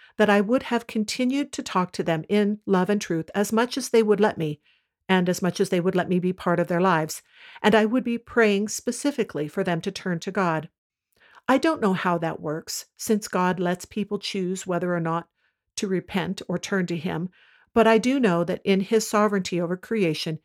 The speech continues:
he can work in mysterious ways, and he encourages us to pray. So my heart really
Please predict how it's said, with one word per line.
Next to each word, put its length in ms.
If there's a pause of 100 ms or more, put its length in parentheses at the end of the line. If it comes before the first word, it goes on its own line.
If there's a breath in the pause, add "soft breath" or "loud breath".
(100)
he 160
can 340
work 240
in 80
mysterious 600
ways, 340 (220 soft breath)
and 160
he 180
encourages 600
us 240
to 80
pray. 420 (800 soft breath)
So 160
my 160
heart 400
really 420